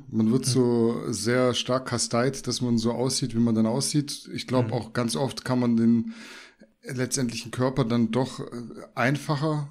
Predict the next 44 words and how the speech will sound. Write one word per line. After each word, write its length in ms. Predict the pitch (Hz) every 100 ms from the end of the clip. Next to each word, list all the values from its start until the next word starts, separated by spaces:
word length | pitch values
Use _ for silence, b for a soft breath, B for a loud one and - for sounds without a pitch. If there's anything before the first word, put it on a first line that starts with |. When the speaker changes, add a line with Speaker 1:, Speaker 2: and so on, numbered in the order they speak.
| -
Speaker 1:
erreichen. 480 | 135 123 135 139 147
Das 160 | -
ist 80 | -
ja 80 | 147
auch 100 | 120
immer 160 | 131
so 100 | 117
eine 480 | 123 123 135 - 127 -
gewisse 600 | 127 127 127 131 127 -
Sache 480 | 107 131 123 131 120 B -
der 100 | 123
Sozialität. 840 | 120 - 120 113 113 131 156 - - B B B B B _ _ _ - - -
Da 140 | 123 113 -
komme 220 | 135 151
ich 100 | 143
auf 100 | 139
einen 100 | 131
Punkt, 640 | - 147 175 - - _ -
den 400 | 123 123 120 120
auch 380 | 127 131 135
so 120 | 113 120
ganz 240 | 131 127
viele 200 | - 127
Bodybuilder 480 | 113 127 131 127 120
und 80 | 117
Kraftsportler 540 | 127 120 - 117 113
gar 200 | 110 127
nicht 140 | 143
machen, 260 | 147 139 139
nämlich 240 | 120 110 113
Alkohol 300 | 135 139 143
trinken. 320 | - 147 143
Du 120 | 117
hast 160 | 127 -
dein 140 | 113
Bierchen 300 | 120 143 151
schon 200 | 131 127
angesprochen. 600 | 123 147 - - 151 170 131
Speaker 2:
Mhm. 80 | 127 B B B B B _ _ -
Speaker 1:
Ich 200 | 107 107
bin 100 | 139
ja 120 | 135
auch 200 | 131 139
jemand, 560 | 143 131 113 110 -